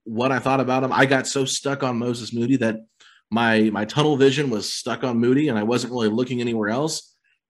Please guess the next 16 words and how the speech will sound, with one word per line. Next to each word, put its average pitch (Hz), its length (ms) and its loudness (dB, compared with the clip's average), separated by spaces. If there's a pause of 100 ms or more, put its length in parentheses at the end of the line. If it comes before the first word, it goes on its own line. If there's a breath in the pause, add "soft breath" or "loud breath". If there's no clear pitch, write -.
(260)
So, 147 380 4
yeah, 135 480 6
I 139 140 4
think 180 220 -2
I'm 156 120 -2
gonna 135 280 -2 (360)
continuously 135 600 2
get 135 240 4
comments 127 480 0
anytime 123 280 -2
I 113 100 -6
say 120 100 -6
anything 110 260 -4
positive 120 380 0
about 120 400 -2
Duarte, 127 640 -2